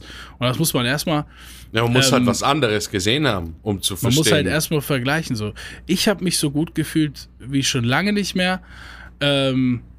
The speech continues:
Speaker 1: respektiert, akzeptiert, willkommen, ähm,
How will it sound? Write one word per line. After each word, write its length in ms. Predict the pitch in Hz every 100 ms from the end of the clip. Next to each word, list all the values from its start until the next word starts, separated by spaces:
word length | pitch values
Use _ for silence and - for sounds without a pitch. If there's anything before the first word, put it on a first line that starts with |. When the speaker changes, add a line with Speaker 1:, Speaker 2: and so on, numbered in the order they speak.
| - - - - -
Speaker 1:
respektiert, 1080 | 175 - 160 147 - 147 139 135 131 123 -
akzeptiert, 1400 | 156 180 - - 147 131 - 139 131 131 127 123 120
willkommen, 1300 | 135 131 - - 165 175 160 147 143 139 139 135 131 -
ähm, 360 | 127 123 120